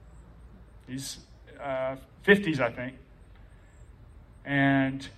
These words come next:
now what he does is he goes out and shares Jesus with young kids that look a lot like he once did.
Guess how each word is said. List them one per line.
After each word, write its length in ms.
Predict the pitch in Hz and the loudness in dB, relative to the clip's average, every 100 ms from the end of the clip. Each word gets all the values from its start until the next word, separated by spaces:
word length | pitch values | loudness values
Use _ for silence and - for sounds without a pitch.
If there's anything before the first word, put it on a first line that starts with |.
| - | -12
now 200 | 127 151 | 2 4
what 100 | 180 | 6
he 80 | 220 | 2
does 340 | 143 127 175 147 | 2 2 0 -4
is 140 | 135 | -2
he 80 | 139 | 4
goes 260 | 147 147 | 6 8
out 240 | 139 156 143 | 6 4 2
and 100 | 135 | -2
shares 260 | 151 147 | 2 2
Jesus 460 | 135 139 135 135 - | 2 2 2 0 0
with 220 | 131 120 | -4 -2
young 160 | 135 127 | -2 -2
kids 300 | 135 120 - | -2 -4 -4
that 180 | 127 135 | -6 -2
look 140 | 143 | -2
a 60 | 131 | 2
lot 260 | 131 127 | 0 0
like 240 | 127 120 - | -2 -6 -8
he 160 | 131 | -10
once 280 | 117 117 - | -10 -14 -16
did. 200 | 120 | -16